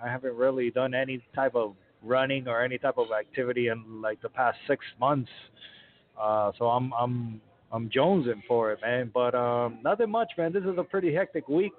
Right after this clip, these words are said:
down here in Florida. It's our Florida State Championships for I S P S. Uh, this weekend over there at, uh, Mills Powell Softball Complex in Fort Lauderdale,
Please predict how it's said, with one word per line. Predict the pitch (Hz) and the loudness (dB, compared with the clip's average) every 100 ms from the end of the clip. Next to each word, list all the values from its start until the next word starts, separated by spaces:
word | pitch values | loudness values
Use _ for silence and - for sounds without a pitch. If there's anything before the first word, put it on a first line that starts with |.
| 180 | -4
down | 175 151 | -4 -2
here | 185 175 | -2 0
in | 151 - | -2 -4
Florida. | 170 185 180 180 170 | 0 2 2 4 2
It's | 139 - | 2 0
our | 143 131 | -2 -2
Florida | 151 156 151 131 | 0 2 2 0
State | 165 147 | 0 0
Championships | - 160 156 160 143 165 156 - - | 0 -2 0 -2 0 0 -2 -4 -2
for | 139 151 | 0 4
I | 160 | 4
S | 147 - | 2 0
P | 156 151 | 2 4
S. | 160 151 - - _ _ _ _ _ _ _ _ 107 | 4 0 -6 -20 _ _ _ _ _ _ _ _ -6
Uh, | 110 110 110 | -2 0 -2
this | 113 139 - | 0 -2 0
weekend | 147 143 147 143 | 0 2 0 0
over | 135 135 | 0 2
there | 135 131 123 | 2 4 0
at, | 120 - | -2 -4
uh, | 120 117 117 | 0 0 -2
Mills | 123 135 123 - | 0 0 0 -2
Powell | 131 123 - | 0 0 0
Softball | 131 - 131 120 | -2 0 -2 -2
Complex | 131 127 - 127 - | -4 -6 -2 -2 -2
in | 117 113 - | -10 -6 0
Fort | 123 123 | 2 2
Lauderdale, | 123 123 117 113 | 0 0 0 -2